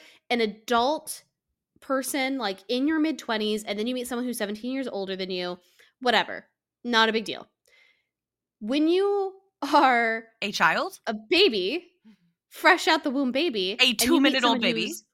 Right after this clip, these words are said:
Speaker 1: when you are two minutes old, and then you meet someone who is seventeen years old, that's just grooming.
Speaker 2: Yep.
Speaker 1: Hey, guys, that's just grooming. Waiting until she turns eighteen does not make it less creepy.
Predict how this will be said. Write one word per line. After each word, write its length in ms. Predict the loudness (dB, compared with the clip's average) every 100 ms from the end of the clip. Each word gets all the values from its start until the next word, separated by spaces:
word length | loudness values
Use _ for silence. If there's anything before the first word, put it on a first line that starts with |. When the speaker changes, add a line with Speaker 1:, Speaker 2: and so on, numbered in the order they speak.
| _ _ -6
Speaker 1:
when 180 | -2 2
you 100 | 2
are 80 |
two 240 | 0 -2 0
minutes 220 | 0 -2
old, 240 | -2 -4
and 120 | -4 -2
then 120 | 0
you 80 | 2
meet 160 | 0
someone 160 | -4 -6
who 80 | -6
is 160 | -6
seventeen 420 | -4 -2 -2 -4 -6
years 220 | -8 -8
old, 240 | -8 -10 -12 -20 _ _ _ _ _ _ _
that's 320 | 2 2 -2
just 380 | 0 0 0 -4
grooming. 520 | -4 -4 -4 -8 -10 -14 _ _ 4
Speaker 2:
Yep. 240 | 6 6 0 _ _ _ _ _ _
Speaker 1:
Hey, 140 | 0 4
guys, 420 | 6 4 2 -6 _ -2
that's 220 | 0 0
just 280 | -4 -6 -4
grooming. 320 | -4 -4 -6 -10 -20 _ -6
Waiting 480 | 2 2 2 0 0
until 300 | -2 -2 -4
she 160 | -4
turns 360 | -8 -4 -4 -2
eighteen 580 | -4 -6 -8 -6 -6 -8 _ _ _
does 240 | 0 0 2
not 240 | 0 0
make 240 | 0 -4 -4
it 120 | -6
less 240 | -6 -8
creepy. 500 | -10 -8 -8 -4 -4